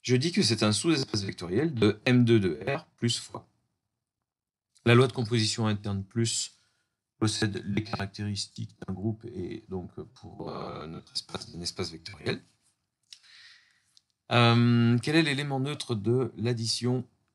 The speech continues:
<clears throat> pardon, dans M deux de R ? Eh bien, c'est la matrice nulle, qui appartient aussi à M D deux de R. La matrice nulle, c'est une matrice diagonale avec, euh, une diagonale nulle.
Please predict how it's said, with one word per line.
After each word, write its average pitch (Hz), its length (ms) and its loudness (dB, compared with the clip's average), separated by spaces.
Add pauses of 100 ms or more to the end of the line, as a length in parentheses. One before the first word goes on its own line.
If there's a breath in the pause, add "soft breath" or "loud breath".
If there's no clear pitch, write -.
(160)
<clears throat> 165 480 6
pardon, 98 360 2
dans 107 240 2
M 113 180 6
deux 113 120 6
de 101 300 2
R ? - 160 -12
Eh 104 60 -12
bien, 101 200 -4
c'est 101 200 -4
la 98 80 -4
matrice - 360 -12
nulle, 180 200 -6 (640)
qui 127 160 0
appartient - 440 -4
aussi 101 400 -2
à - 200 -4
M 101 200 0
D 92 140 -4
deux 90 180 -8
de - 140 -14
R. - 320 -12 (680 soft breath)
La 92 60 -6
matrice - 400 -6
nulle, 104 220 0
c'est 87 400 -2 (280)
une 87 140 -8
matrice 87 360 -8
diagonale 87 540 -4
avec, 82 340 -8
euh, 69 100 -16 (160)
une 87 140 -10
diagonale 80 420 -4
nulle. 139 280 -4